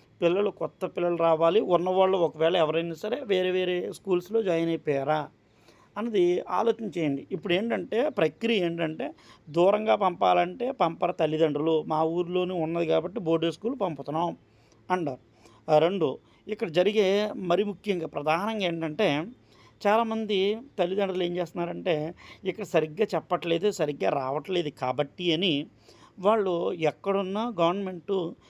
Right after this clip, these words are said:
మరి ఈ పథకం వర్తిస్తుంది కదా, తల్లికి వందనం అన్న ఉద్దేశంతో ఏం చేస్తున్నారంటే ప్రభుత్వ పాఠశాలల కంటే కూడా ప్రైవేట్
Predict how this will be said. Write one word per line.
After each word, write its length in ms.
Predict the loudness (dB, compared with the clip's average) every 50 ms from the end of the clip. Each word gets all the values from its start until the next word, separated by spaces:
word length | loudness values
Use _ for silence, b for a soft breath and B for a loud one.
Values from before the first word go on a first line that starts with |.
| b b b _ -4
మరి 140 | -2 -2 -2
ఈ 80 | -2
పథకం 420 | -2 0 0 0 0 -2 -4 -2 -2
వర్తిస్తుంది 540 | -2 -2 -4 -8 -12 -12 -12 -12 -12 -8
కదా, 360 | -6 -6 -4 -2 -2 -4 -4 -4 -4
తల్లికి 300 | -4 -4 -4 -4 -4 -4
వందనం 400 | -6 -4 -6 -8 -10 -10 -12 -12 b b b b b b b
అన్న 120 | -2 0 0
ఉద్దేశంతో 540 | 0 0 0 0 0 0 0 -2 -2 -2 -2
ఏం 120 | 0 0
చేస్తున్నారంటే 640 | -2 -2 -2 -2 -2 -2 -2 -2 -2 -2 -2 -2 -4 -10 b b b b b b 0
ప్రభుత్వ 340 | 2 2 2 2 0 -2 -2
పాఠశాలల 600 | 0 2 0 0 0 0 0 2 2 2 2 0
కంటే 400 | 0 -2 -2 -2 -2 0 0 0
కూడా 400 | 0 0 -2 0 2 2 0 0 -4 B B B B B B _ -4
ప్రైవేట్ 360 | -2 2 4 4 4 4 4